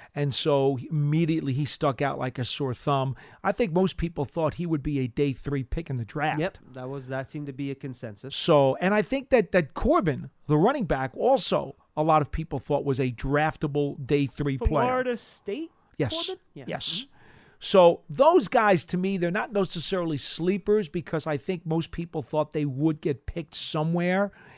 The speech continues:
Speaker 1: and they just happen to fall out of the draft.
Speaker 2: Can I throw Austin Allen in there in that category, too?
Speaker 1: You
Speaker 2: There are a
Speaker 1: think?
Speaker 2: lot of people thought he was gonna
Speaker 1: Did
Speaker 2: get
Speaker 1: they?
Speaker 2: drafted really, really late. I think he has a chance to make
Speaker 1: Okay.
Speaker 2: it. I think he could be a practice squad guy.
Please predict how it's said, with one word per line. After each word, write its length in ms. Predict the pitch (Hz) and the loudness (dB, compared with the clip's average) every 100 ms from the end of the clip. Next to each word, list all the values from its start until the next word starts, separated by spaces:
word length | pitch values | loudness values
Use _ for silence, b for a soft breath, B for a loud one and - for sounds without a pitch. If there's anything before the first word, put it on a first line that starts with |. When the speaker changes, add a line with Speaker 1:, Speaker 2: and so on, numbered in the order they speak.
| B | B
Speaker 1:
and 100 | 135 | -2
they 80 | 151 | 0
just 200 | 151 135 | 0 -2
happen 240 | 160 - 139 | -2 -2 -4
to 60 | |
fall 460 | - - 151 147 143 | -6 -4 0 2 2
out 320 | 127 156 403 - 165 | 2 2 2 -4 -6
of 100 | 151 | -4
the 80 | |
draft. 480 | 160 180 185 208 - | 0 4 4 4 0
Speaker 2:
Can 140 | 180 175 | -4 -4
I 80 | |
throw 200 | 196 202 | -2 -2
Austin 280 | 180 180 156 | -2 -4 -10
Allen 240 | 147 165 170 | -10 -10 -10
in 160 | 170 | -10
there 160 | 165 165 | -10 -10
in 60 | |
that 180 | 165 165 | -10 -10
category, 420 | 170 160 160 165 | -10 -10 -8 -10
too? 260 | 156 165 208 - - | -8 -10 -10 -8 -6
Speaker 1:
You 60 | |
Speaker 2:
There 140 | - - | -2 -2
are 40 | |
a 20 | |
Speaker 1:
think? 60 | 202 | 0
Speaker 2:
lot 140 | 202 208 | -2 -4
of 60 | |
people 220 | 208 170 | -8 -12
thought 200 | 160 143 | -10 -12
he 100 | 127 | -12
was 120 | 120 117 | -16 -16
gonna 160 | 113 | -10
Speaker 1:
Did 160 | - - | -4 0
Speaker 2:
get 60 | - | 2
Speaker 1:
they? 120 | 523 | 0
Speaker 2:
drafted 260 | 294 123 113 | -2 -8 -16
really, 460 | 113 131 139 123 | -14 -8 -8 -8
really 260 | 120 110 107 | -10 -12 -14
late. 280 | 110 110 - | -14 -14 -10
I 120 | 170 | -8
think 200 | 208 277 | -8 -6
he 60 | 226 | -6
has 120 | 139 | -8
a 40 | 131 | -10
chance 280 | 127 113 | -16 -16
to 60 | 113 | -6
make 80 | 208 | -2
Speaker 1:
Okay. 220 | 175 143 | 0 -2
Speaker 2:
it. 60 | 165 | -4
I 80 | 165 | -8
think 180 | 208 233 | -6 -8
he 120 | 202 | -10
could 100 | 202 | -10
be 80 | 175 | -10
a 60 | 139 | -10
practice 340 | 135 165 185 | -12 -12 -16
squad 300 | - 123 120 | -12 -12 -12
guy. 180 | 120 | -16